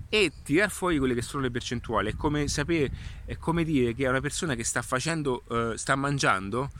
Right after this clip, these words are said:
ok, male, senza accorgersene, e che se lui ottimizza dei pasti, senza, anche non,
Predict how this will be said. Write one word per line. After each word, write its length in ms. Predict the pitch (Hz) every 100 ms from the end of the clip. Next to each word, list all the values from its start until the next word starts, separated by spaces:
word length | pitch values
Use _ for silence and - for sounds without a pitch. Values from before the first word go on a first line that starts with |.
| - -
ok, 480 | - - 139 110 98 - - -
male, 460 | 139 110 92 120
senza 300 | - 170 -
accorgersene, 840 | 131 - 98 92 104 - 131 131
e 100 | 151
che 160 | 147 185
se 380 | - - 175 113 - -
lui 200 | - 185
ottimizza 520 | 139 - 175 185 127 117
dei 140 | 127
pasti, 520 | 120 92 - - 123 - - -
senza, 420 | - - 285 - - -
anche 340 | 180 - 175
non, 260 | 151 175